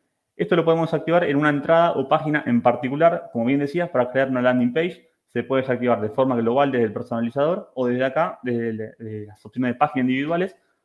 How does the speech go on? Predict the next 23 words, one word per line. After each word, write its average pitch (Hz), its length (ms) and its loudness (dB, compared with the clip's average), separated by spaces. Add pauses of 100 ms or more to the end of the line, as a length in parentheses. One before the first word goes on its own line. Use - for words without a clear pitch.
(120)
podemos 120 320 0
activar 117 260 0
la 117 120 0
cabecera 117 420 0
o 113 180 -2
el 110 120 -2
pie 117 160 -2
de 120 60 -4
página 143 420 -4 (260)
esa 123 200 -2
opción 127 260 -4
reina 135 220 0
ya - 140 -8
está - 180 -2
disponible, 127 460 -2
así 117 200 -10
que 107 200 -2
espero 110 360 -4
que 107 100 -12
la, 104 320 -14 (220)
la 107 220 -2
puedas 107 240 0
usar. 98 240 -6